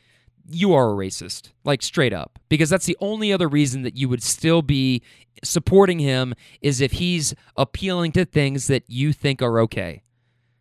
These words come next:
And if you supported him in the first place and now you wouldn't vote for him anymore, good. I'm glad. Maybe you've evolved. You know, maybe you saw that, um, <laughs> that wasn't where we needed to go as a country, but it's where we were. Very dark,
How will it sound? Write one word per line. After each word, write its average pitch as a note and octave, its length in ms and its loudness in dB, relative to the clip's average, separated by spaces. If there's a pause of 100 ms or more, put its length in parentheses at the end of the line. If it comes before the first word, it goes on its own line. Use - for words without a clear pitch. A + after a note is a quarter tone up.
(240)
And A#2+ 360 0 (1000)
if B2+ 120 -4
you C3+ 60 0
supported F#3 380 0
him F#3 100 0
in F3 60 -2
the D3+ 60 0
first F3 280 -2
place E3 320 0
and A2 120 -4
now C3+ 160 -4
you D3 180 -4
wouldn't D3+ 240 -4
vote D3 200 0
for D#3 100 -6
him D3 80 -4
anymore, D3 340 -2
good. C3 360 2
I'm F#3+ 120 -4
glad. C#3+ 300 -2
Maybe F3+ 180 -2
you've F3+ 240 0
evolved. D3 400 0 (400)
You A2+ 100 -6
know, B2+ 120 -2
maybe F3+ 240 2
you F3 120 2
saw F3 280 0
that, D3+ 240 -2 (260)
um, A#2+ 400 -4 (1200)
<laughs> - 120 -8 (500)
that D#3+ 180 2
wasn't F3+ 340 2
where E3+ 160 2
we F3 120 0
needed E3+ 240 0
to D#3 60 0
go E3+ 200 4
as D3 100 0
a D3+ 60 -4
country, D3+ 480 -6
but C3 160 -2
it's C#3 100 -4
where F3 200 -2
we F3+ 120 -2
were. D#3+ 400 -2
Very D#3 260 -2
dark, D3+ 420 -2